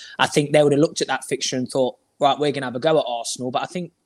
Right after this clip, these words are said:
people see us now, teams see us in a totally different light. And I think that's testament to where we are as a club. I think they believe that, you know, they didn't fancy opening up and expanding against us 'cause they'll get popped off. And they thought the best way of getting a,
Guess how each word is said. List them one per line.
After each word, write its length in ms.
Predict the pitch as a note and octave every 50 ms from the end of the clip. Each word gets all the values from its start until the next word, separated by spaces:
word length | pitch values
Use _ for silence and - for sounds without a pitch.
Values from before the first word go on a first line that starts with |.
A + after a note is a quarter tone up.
| _ _ _ _ - - - _ _ -
people 320 | F3 F3 D#3+ - D#3+ D3
see 240 | - - - E3+ D#3+
us 160 | C#3+ - -
now, 160 | D3 C3+ C3+ C3+
teams 340 | - - E3 D#3 D3+ C3
see 140 | - D3 D3
us 120 | C3+ - -
in 60 | C3+
a 60 | C3
totally 340 | - - D#3+ D#3 C3+ C3+ C3+
different 380 | B2+ D3 - - - C3 B2
light. 240 | C3+ D3 D3 C#3 B2+ A#2
And 100 | B2+ -
I 40 |
think 180 | - - D#3+ -
that's 180 | C3+ B2+ - -
testament 520 | - - D#3 - - - C3 C3 B2+ C3
to 100 | - -
where 200 | C3 C#3 C3+ B2
we 100 | B2 C3
are 180 | C3 C3+ C3+ B2+
as 100 | B2 A2+
a 40 | A#2+
club. 320 | - - F3+ E3 B2+ - - _
I 380 | - - - - - - _ -
think 160 | D3 C#3+ C#3+
they 200 | D#3+ D#3+ D#3 D3
believe 420 | - D#3 D3 D3+ D3+ D3 C#3+ A#2+
that, 220 | B2 C#3+ C#3 C3 - _ _ _ _ _ _ _
you 100 | - C#3
know, 220 | C3+ B2+ C3 C#3+ C3+ C3+
they 140 | - D3+ D3
didn't 240 | C#3+ C#3 C#3 C3 -
fancy 420 | - D#3 D3+ D3+ - - C#3+ C#3
opening 340 | C#3+ C3+ C#3 - C#3 C3 C3+
up 120 | C#3+ - -
and 100 | C3 C3
expanding 500 | B2+ - - - D3 C#3+ C#3 C3 A#2+ B2
against 360 | A2 B2 B2 B2 B2 - -
us 120 | B2 -
'cause 160 | - - A#2
they'll 120 | B2+ B2+ A#2+
get 220 | C#3 C3 - -
popped 280 | - D3 - - - -
off. 220 | D#3 C#3 - -
And 100 | B2+ B2
they 120 | B2+ B2+ B2
thought 200 | - C3+ B2+ C3
the 80 | C3
best 280 | B2 C#3 C3 - - -
way 160 | C3 B2+ B2+
of 120 | A#2+ A2 -
getting 200 | - A#2 B2+ C3
a, 120 | B2 A2+